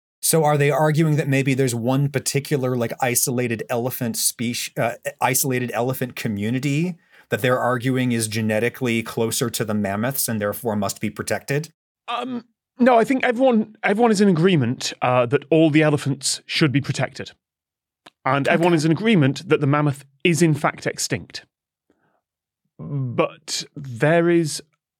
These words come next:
Speaker 2: a benefit to giving mammoths a non-extinct category. Bear in mind that this is a delegation to the Convention on International Trade in Endangered Species.
Speaker 3: Does it just mean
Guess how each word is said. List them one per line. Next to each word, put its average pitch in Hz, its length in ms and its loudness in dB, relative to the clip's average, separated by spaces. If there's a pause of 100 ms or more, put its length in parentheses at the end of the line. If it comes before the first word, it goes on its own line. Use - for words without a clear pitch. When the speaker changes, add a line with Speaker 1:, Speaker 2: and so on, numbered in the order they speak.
(120)
Speaker 2:
a 143 60 2
benefit - 1000 -2 (300)
to - 100 -8
giving 123 300 2
mammoths 117 480 -2 (100)
a 110 200 -2
non-extinct 110 960 -4 (400)
category. - 420 -14 (800)
Bear 160 160 2
in 190 100 2
mind 147 220 4
that 120 80 -4
this 135 180 0
is 127 140 0
a 139 100 2
delegation 131 760 0
to - 100 -12
the 113 80 -2
Convention 131 880 -4
on 127 200 -4
International 156 680 -4
Trade 131 420 -4
in 117 140 -4
Endangered 113 800 -4
Species. - 800 -12 (360)
Speaker 3:
Does 262 180 2
it 277 100 0
just 294 200 2
mean 254 520 4